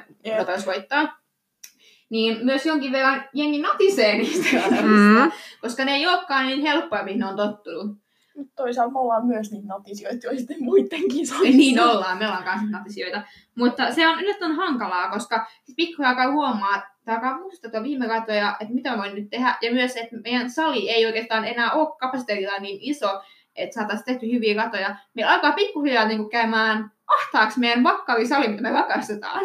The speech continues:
Speaker 2: Rakennetaan itsellemme oma sali.
Speaker 1: Kyllä, paistaa tonttua siihen vaan, kuule.
Speaker 3: Mm.
Speaker 2: Pikkurahoja.
Speaker 1: Mut se alkaa pikkuhiljaa olla, koska meillä alkaa olla jengiä meidän kisoissa tosi paljon, niin se alkaa olla ongelma. <laughs> Hei, okei.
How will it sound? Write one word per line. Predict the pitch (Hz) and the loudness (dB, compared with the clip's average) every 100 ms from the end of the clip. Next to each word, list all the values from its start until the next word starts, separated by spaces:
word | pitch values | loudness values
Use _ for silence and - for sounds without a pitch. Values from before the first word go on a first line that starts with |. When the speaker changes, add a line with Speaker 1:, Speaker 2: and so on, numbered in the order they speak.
| 494 | 6
Speaker 2:
Rakennetaan | 508 247 220 302 392 | 8 6 6 8 8
itsellemme | 403 392 392 415 440 | 8 8 8 8 8
oma | 392 320 214 | 8 8 6
sali. | 285 190 - 247 | 6 4 4 0
Speaker 1:
Kyllä, | 381 285 233 247 - | -2 -2 -2 -4 -6
paistaa | 349 294 226 | -6 -4 -6
tonttua | 208 214 208 208 | -6 -10 -10 -10
siihen | 180 170 165 | -10 -12 -14
vaan, | 180 180 | -14 -14
kuule. | 381 208 | -14 -12
Speaker 3:
Mm. | 240 _ - 339 214 208 _ _ _ 214 | -12 _ -16 -12 -12 -14 _ _ _ -2
Speaker 2:
Pikkurahoja. | 247 254 - 196 - 220 175 143 - - - 277 | 2 2 2 0 2 0 -4 -8 -10 -14 -14 -6
Speaker 1:
Mut | 311 | 0
se | 370 | 2
alkaa | 415 392 | 2 0
pikkuhiljaa | 381 311 277 | 0 0 2
olla, | 330 247 | 0 -6
koska | 285 285 285 - | -8 -6 -6 -4
meillä | 285 302 | -2 0
alkaa | 320 254 | 0 -2
olla | 240 | -2
jengiä | 254 285 240 214 | -2 -2 -4 -4
meidän | 208 208 233 | -6 -8 -8
kisoissa | 247 208 - | -10 -10 -6
tosi | 208 | -6
paljon, | 208 320 233 214 | 0 0 0 -6
niin | 208 _ 247 | -8 _ -4
se | 330 | -2
alkaa | 254 254 320 | 0 0 2
olla | 240 190 | 0 -2
ongelma. | 185 165 - 220 | -4 -10 -12 -12
<laughs> | - - 539 605 640 622 587 - - 1077 - - - - - 605 - 605 - 831 1017 - | -10 -8 2 4 6 4 4 4 6 6 6 6 4 0 -6 -18 -16 -18 -16 -14 -12 -8
Hei, | 320 330 | -2 0
okei. | 508 330 | 0 -4